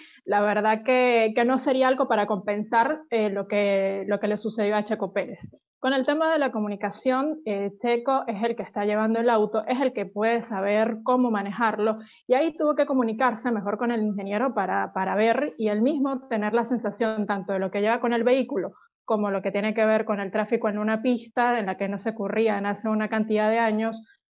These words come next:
donde Checo tuvo que haber salido para poder tener,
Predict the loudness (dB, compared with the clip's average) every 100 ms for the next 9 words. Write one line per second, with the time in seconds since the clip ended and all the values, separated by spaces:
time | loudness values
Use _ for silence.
0 | -2 2 2 2 2 2 2 2 0 0
1 | 2 4 4 4 4 4 2 -2 0 2
2 | 2 2 0 0 0 2 2 2 2 2
3 | 0 0 4 4 4 2 2 4